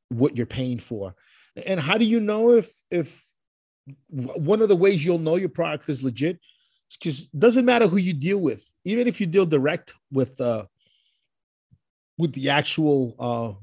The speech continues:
guys who, who are the main distributors for some of these top brands, they're not always gonna have everything in stock.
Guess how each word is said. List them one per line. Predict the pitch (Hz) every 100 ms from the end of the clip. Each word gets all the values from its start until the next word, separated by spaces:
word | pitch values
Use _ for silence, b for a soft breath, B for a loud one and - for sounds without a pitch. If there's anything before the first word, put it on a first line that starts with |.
| -
guys | 143 135 135 127
who, | - 131 117 b b b _ _
who | 135
are | 127
the | 117
main | 131 127
distributors | 110 - 147 135 123 123
for | - 127
some | - 131
of |
these | 117 -
top | 131 131
brands, | 131 143 127 117 _ _ _ _ _ _ _ _ -
they're | 175
not | 262 226
always | 208 147
gonna | 156
have | 127 147 139
everything | 131 123 117
in | 104
stock. | - - -